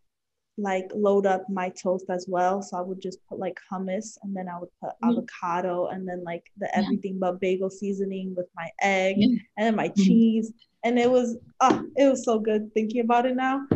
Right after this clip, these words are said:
Speaker 1: Um,
Speaker 2: Mm-hmm.
Speaker 1: but yes, those are definitely go-tos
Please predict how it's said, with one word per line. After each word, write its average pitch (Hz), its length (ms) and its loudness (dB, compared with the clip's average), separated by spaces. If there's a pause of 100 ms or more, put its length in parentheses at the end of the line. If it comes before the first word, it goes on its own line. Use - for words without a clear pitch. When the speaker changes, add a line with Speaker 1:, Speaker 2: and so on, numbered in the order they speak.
(280)
Speaker 1:
Um, 214 340 2
Speaker 2:
Mm-hmm. 185 300 4 (800)
Speaker 1:
but 226 560 4
yes, 220 240 4
those 247 240 6
are 247 340 4
definitely 262 760 2
go-tos 233 800 0